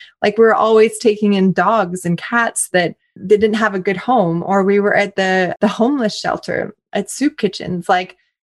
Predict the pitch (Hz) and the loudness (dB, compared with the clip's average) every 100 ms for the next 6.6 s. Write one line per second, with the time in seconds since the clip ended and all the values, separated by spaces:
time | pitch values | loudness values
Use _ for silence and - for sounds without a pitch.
0 | - 214 214 240 240 269 240 202 196 175 | 4 4 4 0 0 -2 0 0 0 0
1 | 180 170 180 165 - 170 165 160 170 175 | 0 -2 -6 -6 -4 0 0 -2 -4 -2
2 | 160 156 170 175 196 190 202 202 190 180 | -2 -2 -4 -6 -6 -6 -6 -4 -2 -4
3 | - _ 170 180 180 165 - - 160 165 | -6 _ -8 -4 -4 -4 -10 -8 -6 -4
4 | 170 - 156 160 165 151 147 160 165 156 | -6 -2 -2 -2 -4 -4 -2 -2 -2 -6
5 | _ _ _ - 139 - 185 165 160 151 | _ _ _ -2 -2 -4 -6 -4 -2 -2
6 | 160 - 160 160 170 185 | -6 -8 -10 -6 -8 -8